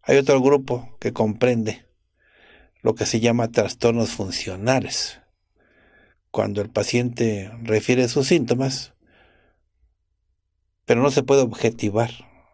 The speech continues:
una causa orgánica, ¿sí? Es cuando no podemos determinar bien, pero sí tenemos los síntomas. Ahí cuando actúa la herbolaria de manera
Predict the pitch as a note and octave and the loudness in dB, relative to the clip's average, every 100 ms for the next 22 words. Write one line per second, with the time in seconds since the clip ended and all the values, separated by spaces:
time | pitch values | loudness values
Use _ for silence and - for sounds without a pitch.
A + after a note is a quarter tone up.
0 | _ _ _ A#2 A#2 A2+ A#2 A2 G2+ F#2+ | _ _ _ 0 0 2 -2 -2 -2 -4
1 | G2 G2 G#2+ - - _ _ _ _ _ | -6 -8 -10 -18 -20 _ _ _ _ _
2 | _ _ _ - - - _ _ - - | _ _ _ -8 -8 -8 _ _ -20 -20
3 | _ _ _ _ _ _ _ _ _ _ | _ _ _ _ _ _ _ _ _ _
4 | _ _ _ _ _ _ _ A2 - A2 | _ _ _ _ _ _ _ -6 -2 -2
5 | G#2 G2 F2 - _ _ _ _ _ - | -2 -8 -10 -14 _ _ _ _ _ -20
6 | - B2 A2+ A2 A2 G#2+ G#2 G#2 - G#2+ | -12 -2 -2 0 0 0 -2 -4 -4 -2
7 | G#2+ A2+ A2+ D3 D#3 - G#2+ G#2 F#2+ G2 | 0 0 2 0 -2 -2 -2 -4 -4 -4
8 | G2 F#2 F3 D#3 F#2 F2+ A#2 A2+ A2+ A2 | -4 0 2 2 -2 0 2 2 2 -2
9 | G2+ G2 F#2 - - _ G#2+ G2+ - A2+ | -2 -6 -8 -10 -20 _ -10 -8 -2 0
10 | A2 F#2+ F#2 G#2+ A2 F#2 F2+ G2 A2 G2 | 0 -2 -4 -4 -4 -6 -10 -8 -6 -6
11 | F2+ | -8